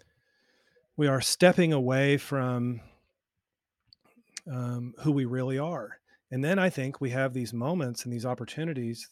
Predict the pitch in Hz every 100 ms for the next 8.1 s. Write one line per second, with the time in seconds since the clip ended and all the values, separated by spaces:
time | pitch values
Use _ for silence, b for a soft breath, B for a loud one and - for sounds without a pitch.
0 | 127 113 113 127 117 117 131 - 120 120
1 | - _ _ - 135 165 151 120 117 -
2 | b b b 131 - - 160 160 147 131
3 | 127 151 120 110 - - _ _ - 135
4 | 113 _ _ _ - - - 160 180 -
5 | 107 95 - _ _ - _ - 143 135
6 | - 127 120 123 - - - _ _ _
7 | _ - 165 214 190 196 180 170 196 -